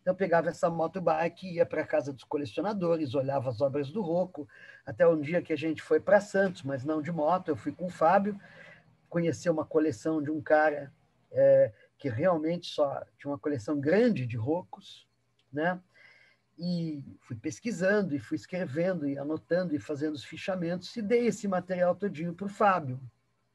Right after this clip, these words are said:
que era o diretor da Pinacoteca e que seria o curador, né? E quando ele viu o material, ele falou assim, "Você sabe de uma coisa? É, você já tá fazendo a pesquisa disso, né?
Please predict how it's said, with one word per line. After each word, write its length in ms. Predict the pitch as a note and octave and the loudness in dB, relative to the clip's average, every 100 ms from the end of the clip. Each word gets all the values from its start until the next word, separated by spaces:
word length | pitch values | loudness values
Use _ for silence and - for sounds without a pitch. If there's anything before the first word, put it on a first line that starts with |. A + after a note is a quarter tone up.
| _ _ _ _ _ _ | _ _ _ _ _ _
que 120 | D#3+ | 2
era 80 | D3 | 2
o 40 | |
diretor 560 | C#3+ F#3 A3 G3+ F#3 C#3+ - _ - _ | 0 2 4 4 2 2 -6 _ -20 _
da 100 | D#3+ | -2
Pinacoteca 720 | D#3 E3 D#3 D#3 D3 D3+ D3+ F#3+ | -2 -2 -2 -2 -2 2 2 0
e 60 | |
que 100 | - | -12
seria 320 | - A3 G3 | 0 2 2
o 60 | F#3+ | -4
curador, 560 | - A3 B3 F3+ D#3 C#3 | 2 4 4 2 0 0
né? 320 | C#3+ E3 E3+ _ _ _ _ - - _ | -2 -4 -6 _ _ _ _ -20 -20 _
E 80 | G#3 | -6
quando 280 | G3+ C4 B3 | 2 2 4
ele 140 | G#3+ | 0
viu 200 | D#3+ F3+ | -2 -4
o 40 | |
material, 540 | E3+ D#3+ E3+ D#3+ F3 F3 | -2 -2 -2 2 6 6
ele 200 | E3+ E3+ | 4 -2
falou 220 | - G3 | -4 -2
assim, 200 | G3 G3+ | -2 -6
"Você 120 | - | -14
sabe 300 | A#3 - G3 | -8 -6 -6
de 100 | A#2+ | -8
uma 140 | B2 A#2 | -8 -8
coisa? 480 | F3 E3 C#3+ D#3+ - - - _ _ _ - | -2 -2 -2 -8 -14 -20 -20 _ _ _ -4
É, 560 | F2+ E3+ - - - | 4 6 6 0 -8
você 300 | - G#3 - | -14 -12 -8
já 100 | E4+ | -6
tá 140 | E4 D4 | 0 0
fazendo 380 | - F#3+ G#3 G3+ | 0 -2 0 -2
a 40 | |
pesquisa 680 | F#3+ D#3 - - G3 E3 C#3 | 0 -4 -6 -8 -4 -2 -2
disso, 600 | A#2+ E3 G3+ - - - | -4 -2 -4 -6 -12 -8
né? 400 | C#3+ E3+ G3 | -2 0 -2